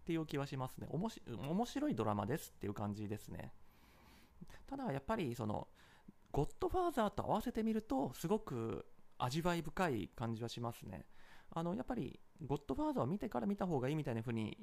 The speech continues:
あの、言ってる方が多いと思うんですけども、それはそうというか、むしろマストだと思ってます。ゴッドファーザー見ずにこれだけ見るとか、なんなら、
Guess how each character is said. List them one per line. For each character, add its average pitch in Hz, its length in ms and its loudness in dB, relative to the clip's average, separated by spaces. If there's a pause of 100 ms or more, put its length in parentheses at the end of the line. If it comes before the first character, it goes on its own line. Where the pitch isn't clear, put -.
あ 120 80 -2
の、 113 140 0
言 123 140 0
っ 135 40 -14
て - 80 -4
る 175 60 -4
方 165 160 2
が 123 60 2
多 147 60 4
い 147 60 0
と 120 80 0
思 123 120 2
う - 20 0
ん 117 40 0
で 113 60 0
す - 100 -10
け 113 80 0
ど 117 60 0
も、 131 200 0 (200)
そ - 140 0
れ 277 100 2
は 302 120 2
そ 277 220 0
う 175 60 0
と 117 100 0
い 120 40 2
う 123 120 0
か、 113 120 0
む 175 160 2
し - 140 -2
ろ 214 300 2 (160)
マ 180 180 4
ス - 120 -8
ト 131 140 6
だ 107 120 2
と 117 100 -4
思 113 120 2
っ 110 60 -2
て 113 120 -4
ま 107 100 -2
す。 - 200 -8 (640)
ゴ 139 120 0
ッ 139 60 -4 (100)
ド 262 80 0
フ 311 180 2
ァ 277 40 4
ー - 20 2
ザ 180 120 0
ー 156 40 0
見 185 140 0
ず 190 100 -4
に 208 280 -2
こ - 120 -2
れ 185 60 2
だ 190 100 2
け 185 100 0
見 185 120 0
る 139 60 -2
と - 120 -6
か、 110 300 0
な 151 100 2
ん 214 60 0
な 226 80 0
ら、 117 220 0